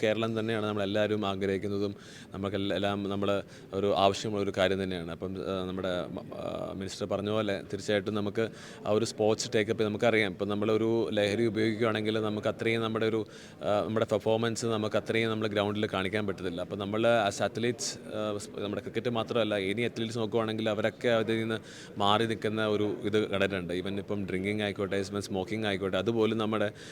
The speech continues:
ശരീരത്തിൽ എന്തോരം ഹാംഫുൾ ആണെന്ന് നമുക്ക് ആ ക്ലാസ്സിലൊക്കെ നമുക്ക്, നമുക്ക് ഇങ്ങനെ പറഞ്ഞു തരും. നമ്മളിപ്പോൾ ഒരു ഐ പി എല്ലിൽ പോകുമ്പോഴാണെങ്കിലും അല്ലെങ്കിൽ ഒരു, ഒരു നല്ലൊരു മാച്ചിന് പോകുമ്പോഴൊക്കെ ആ ഡോക്ടേഴ്സൊക്കെ നമുക്ക് പറഞ്ഞു തരും.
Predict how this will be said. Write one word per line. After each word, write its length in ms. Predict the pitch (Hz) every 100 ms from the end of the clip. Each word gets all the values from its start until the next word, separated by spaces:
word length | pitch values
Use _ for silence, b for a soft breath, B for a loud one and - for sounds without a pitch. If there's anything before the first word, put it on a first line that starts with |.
| - -
ശരീരത്തിൽ 340 | 98 104 107
എന്തോരം 360 | 104 104 110 110
ഹാംഫുൾ 340 | 107 101 110
ആണെന്ന് 280 | 104 104 101
നമുക്ക് 380 | 101 98 110 - -
ആ 100 | 104
ക്ലാസ്സിലൊക്കെ 560 | 101 95 95 107 104
നമുക്ക്, 420 | 101 101 95 104 101 - -
നമുക്ക് 320 | 104 104 104
ഇങ്ങനെ 160 | 101 98
പറഞ്ഞു 280 | 104 98
തരും. 180 | 101 87
നമ്മളിപ്പോൾ 380 | 92 92 92 95
ഒരു 140 | 95
ഐ 100 | 92
പി 160 | 92 101
എല്ലിൽ 160 | 101 98
പോകുമ്പോഴാണെങ്കിലും 720 | 95 95 95 92 90 90 85 B B -
അല്ലെങ്കിൽ 240 | 92 95
ഒരു, 300 | 95 98 98 82 -
ഒരു 440 | 76 82 98 101 104
നല്ലൊരു 400 | 104 104 107 104
മാച്ചിന് 320 | 101 - 107
പോകുമ്പോഴൊക്കെ 360 | 101 101 98
ആ 40 | 101
ഡോക്ടേഴ്സൊക്കെ 540 | 98 98 104 98 101
നമുക്ക് 260 | 98 98 87 90
പറഞ്ഞു 240 | 90 98
തരും. 220 | 87 80